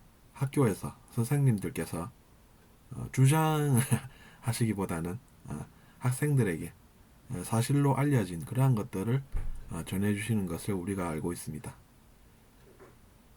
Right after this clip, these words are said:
물론 주장도 하실 수는 있겠지만 그 주장이, 어, 사실로 이제 이렇게, 어, 널리 알려지려면은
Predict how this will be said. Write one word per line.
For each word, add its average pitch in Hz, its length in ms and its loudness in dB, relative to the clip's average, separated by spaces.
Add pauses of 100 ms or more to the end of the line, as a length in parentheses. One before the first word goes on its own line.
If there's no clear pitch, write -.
(1600)
물론 135 320 4
주장도 143 460 2
하실 127 260 4
수는 104 340 -4 (600)
있겠지만 107 560 -4 (380)
그 110 320 0
주장이, 135 600 4 (480)
어, 85 180 -8
사실로 139 600 0
이제 95 220 0
이렇게, 95 400 -4 (560)
어, 69 340 -4
널리 113 380 4
알려지려면은 92 840 -2